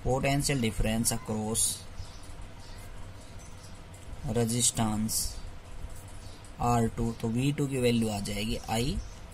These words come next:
आर टू, इक्वेशन नंबर सेकंड। ऐसे निकालेंगे पोटेंशियल डिफरेंस across resistance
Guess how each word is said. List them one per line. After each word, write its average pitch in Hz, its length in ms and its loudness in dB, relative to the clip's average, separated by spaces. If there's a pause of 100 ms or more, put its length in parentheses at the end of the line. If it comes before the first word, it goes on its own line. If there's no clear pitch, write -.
(800)
आर 110 180 0
टू, - 220 -6 (1300)
इक्वेशन 131 360 2
नंबर 113 300 6 (300)
सेकंड। 101 540 2 (1040)
ऐसे 131 320 4
निकालेंगे 127 400 2
पोटेंशियल 131 640 2
डिफरेंस 107 640 2
across 110 680 -2
resistance 101 840 0